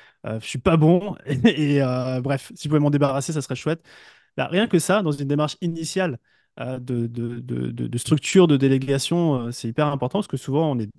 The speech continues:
on est, on a les œillères, on voit pas ça. Euh, et après, c'est, c'est de, c'est d'avoir cette routine, de se dire, en fait, régulièrement, parce que, en tant qu'entrepreneur, en voulant de la croissance, en générant du chaos,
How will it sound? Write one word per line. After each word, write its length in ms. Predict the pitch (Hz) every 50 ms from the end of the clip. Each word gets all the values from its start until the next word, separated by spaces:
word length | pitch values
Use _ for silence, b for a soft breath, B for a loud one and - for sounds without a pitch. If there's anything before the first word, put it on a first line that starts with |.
| _ -
on 120 | 120 123
est, 200 | 123 120 117 - _ _ _ _ _ _ _ _ _ _ _ _ _ _ _ _ - -
on 60 | 131
a 40 | 135
les 220 | 143 147 143 127 139
œillères, 320 | 131 131 156 185 196 156
on 60 | 135
voit 240 | 120 117 123 120 -
pas 100 | - 139
ça. 240 | - - 156 165 _ b b b b b b b b b b b b b -
Euh, 320 | 131 127 127 127 127 139 - - _ _ -
et 160 | 151 143 139
après, 280 | 131 131 - 196 208 208
c'est, 180 | - - 139 131
c'est 200 | - - 135 123
de, 200 | 131 127 127 131
c'est 140 | - - 135
d'avoir 200 | 135 160 165 -
cette 180 | - 135 -
routine, 440 | - - - 156 - - - 226 220
de 80 | 160 143
se 140 | - - 131
dire, 240 | 139 175 190 170
en 60 | 143 139
fait, 220 | - 180 - -
régulièrement, 1000 | - - - - - 160 180 185 165 180 170 165 156 139 - 139 147 175 208 - _ _ _ _ _ _ _ _ _ _ _ _ _ _ _ _ _ _ _ _
parce 200 | - 143 135 -
que, 320 | - 151 139 139 131 - - _ _ _ _ _ _ _ _ _ _ _ _ _ -
en 100 | 156 143
tant 120 | - 156
qu'entrepreneur, 720 | - 160 147 - 160 117 - 156 160 170 175 165 147 - _ -
en 80 | 135
voulant 300 | 127 127 135 139 143 143
de 40 | 139
la 80 | 139 135
croissance, 420 | - 143 143 139 - 165 151 -
en 40 | 131
générant 260 | 135 131 135 135 131 131
du 120 | 127 123
chaos, 400 | - 139 127 139 175 214 -